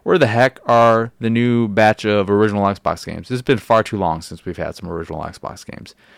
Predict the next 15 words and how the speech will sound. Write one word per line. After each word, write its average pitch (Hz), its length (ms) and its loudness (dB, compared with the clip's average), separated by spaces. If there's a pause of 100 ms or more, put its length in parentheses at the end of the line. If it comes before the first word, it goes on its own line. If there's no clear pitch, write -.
Is 104 140 0
it 98 120 0
that 104 220 2
difficult 117 440 -4
to - 60 -8
make 92 240 -6
'em 92 60 -4
work? 92 360 -4 (320)
I - 40 -8
mean, 95 120 -4
it 92 80 -6
could 123 180 0
be, 87 260 -8 (420)
given 85 320 -8
that 82 220 -6